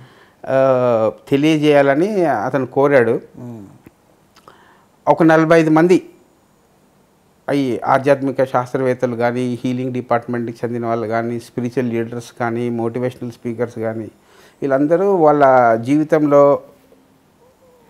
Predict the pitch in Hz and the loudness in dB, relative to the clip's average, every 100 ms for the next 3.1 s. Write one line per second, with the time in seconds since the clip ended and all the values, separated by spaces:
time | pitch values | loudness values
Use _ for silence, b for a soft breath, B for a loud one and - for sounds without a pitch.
0 | _ - 139 123 113 - - _ _ - | _ -6 -4 -4 -6 -12 -20 _ _ -2
1 | 127 123 - - - 147 165 170 180 180 | 0 0 -6 -14 -6 0 0 2 2 2
2 | 175 156 147 143 127 - - _ 127 123 | 0 2 2 2 0 -4 -16 _ -16 -14
3 | 117 | -14